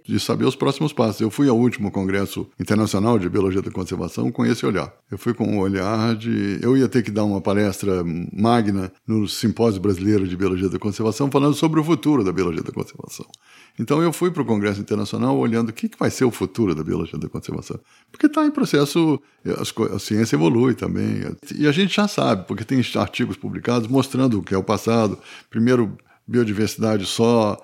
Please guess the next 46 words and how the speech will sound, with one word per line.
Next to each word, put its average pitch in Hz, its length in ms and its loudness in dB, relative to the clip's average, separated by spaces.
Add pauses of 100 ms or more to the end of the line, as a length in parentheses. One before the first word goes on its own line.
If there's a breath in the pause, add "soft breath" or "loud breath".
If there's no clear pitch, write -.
sem 113 180 0
o 107 80 2
homem, 110 280 4
depois, 110 360 2 (340 soft breath)
ah, 104 280 0 (260)
biodiversidade 117 680 0
apesar 113 380 0
do 117 140 0
homem, 117 420 0 (100)
depois 123 340 0
o 113 80 -2
homem 113 380 2
e 107 80 0
a 104 40 0
biodiversidade. 107 840 0 (240 soft breath)
Foram 170 200 0
as 135 80 2
várias 143 300 2
fases 123 400 2
que - 120 -6
a 104 40 -4
biologia 104 300 0
da 104 100 -2
conservação 107 720 -2
foi 131 140 2
passando, 123 400 2
ou 101 60 2
que - 100 -4
a 104 40 -6
conservação 113 540 0
foi 123 120 2
passando. 90 460 -2 (220)
E, 127 420 0
e - 40 -2
nesse 185 220 -2
congresso 156 360 0
eu 165 40 -2
fui 165 180 -2
olhando 131 260 0 (160)
quais 151 160 2
são 196 180 2
os 107 120 0
nichos 131 380 2
que - 80 0
estão 120 260 2
aparecendo 110 720 0